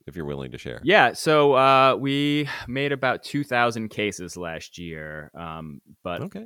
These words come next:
Speaker 2: of
Speaker 1: that's
Speaker 2: that,
Speaker 1: great.
Speaker 2: about half is Piquette and cider. Um, so we only processed, I think, eighteen tons of, of grapes, and then,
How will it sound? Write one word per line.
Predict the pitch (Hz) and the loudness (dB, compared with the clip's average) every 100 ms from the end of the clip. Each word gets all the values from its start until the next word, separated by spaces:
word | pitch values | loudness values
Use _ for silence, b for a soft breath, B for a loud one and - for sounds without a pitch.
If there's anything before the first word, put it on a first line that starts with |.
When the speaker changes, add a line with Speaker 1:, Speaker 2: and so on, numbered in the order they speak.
| 226 | -8
Speaker 2:
of | 101 107 98 | -6 -6 -4
Speaker 1:
that's | 101 | -2
Speaker 2:
that, | - 95 | 0 -2
Speaker 1:
great. | 190 | -4
Speaker 2:
about | 107 92 92 | -6 -4 -6
half | - 104 98 92 90 | -6 -2 -2 -2 -8
is | 85 | -12
Piquette | - 85 87 80 | -14 -12 -12 -12
and | 78 76 | -14 -16
cider. | - 71 73 57 85 _ _ 73 | -14 -14 -14 -16 -18 _ _ -20
Um, | 71 69 67 | -20 -20 -20
so | _ - 82 | _ -20 -18
we | 85 87 | -16 -16
only | 80 82 78 | -16 -20 -20
processed, | _ 85 78 73 - | _ -16 -16 -18 -20
I | - | -20
think, | 85 - | -20 -12
eighteen | 87 - - 82 71 71 | -12 -12 -14 -14 -14 -16
tons | - 76 80 76 - | -14 -12 -14 -16 -18
of, | 76 71 _ _ | -18 -18 _ _
of | 71 _ | -20 _
grapes, | 78 64 71 - | -18 -18 -18 -20
and | 69 65 | -20 -20
then, | 65 64 | -20 -20